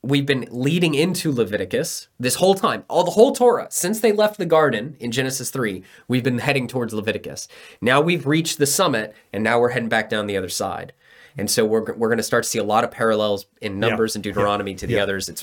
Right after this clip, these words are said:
Speaker 1: it's really
Speaker 2: Yeah.
Speaker 1: good.
Speaker 2: Yeah. All right, let's pray. Father, thank you so much for how much effort you've put into helping us to find each other and to find you, and help, and how much effort you've put into helping us to stay faithful to you.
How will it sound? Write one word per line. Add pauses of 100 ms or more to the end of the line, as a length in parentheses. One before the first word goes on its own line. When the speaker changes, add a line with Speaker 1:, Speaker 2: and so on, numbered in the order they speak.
Speaker 1:
it's
really
Speaker 2:
Yeah.
Speaker 1:
good. (180)
Speaker 2:
Yeah. (580)
All
right,
let's
pray. (1080)
Father,
thank
you
so
much (640)
for
how
much
effort
you've
put
into (380)
helping
us
to
find
each
other (160)
and
to
find
you, (680)
and
help,
and
how
much
effort
you've
put
into (300)
helping
us
to
stay
faithful
to
you.